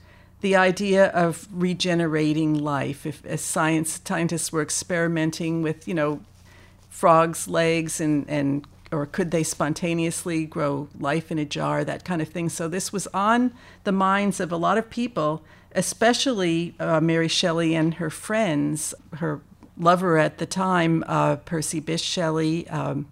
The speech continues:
Lord Byron, people they were on vacation with in Geneva.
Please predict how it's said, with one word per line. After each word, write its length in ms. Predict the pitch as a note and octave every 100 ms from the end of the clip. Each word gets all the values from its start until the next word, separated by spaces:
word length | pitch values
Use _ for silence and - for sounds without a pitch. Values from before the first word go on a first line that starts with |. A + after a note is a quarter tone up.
| -
Lord 280 | D#3 D3+ -
Byron, 560 | D#3 D#3+ E3 E3 E3+
people 320 | - F3 F3+
they 160 | D#3 D#3
were 140 | E3
on 140 | D#3 D#3
vacation 560 | D3 - G3 F#3 F#3+ D#3
with 160 | D#3+
in 100 | D#3+
Geneva. 640 | D3+ D#3 F#3 A3 D#3 C#3+